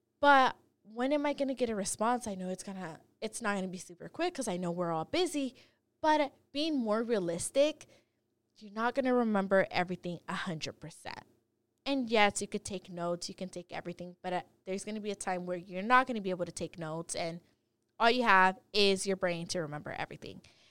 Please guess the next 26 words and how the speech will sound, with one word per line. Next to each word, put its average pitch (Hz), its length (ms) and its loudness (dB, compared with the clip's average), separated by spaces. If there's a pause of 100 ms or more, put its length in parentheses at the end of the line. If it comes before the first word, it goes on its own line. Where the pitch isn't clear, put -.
(140)
And 180 500 4
you 254 140 2
won't, 254 360 6
because 262 300 0
you 254 120 2
only 220 280 2
heard 190 240 2
it 175 140 0
once. - 540 -8 (460)
And 196 840 6
yeah, 285 240 10
some 269 180 0
people 262 300 2
need 214 200 -2
it 202 260 0
to 233 100 -4
hear 185 200 -2
it - 120 -4 (720)
more 180 180 -4
often, 196 520 -2
and 175 220 -10
that's - 500 -12 (240)
almost 220 360 -8
everyone, 285 460 -4 (200)
I 208 100 -2
believe. 214 420 -6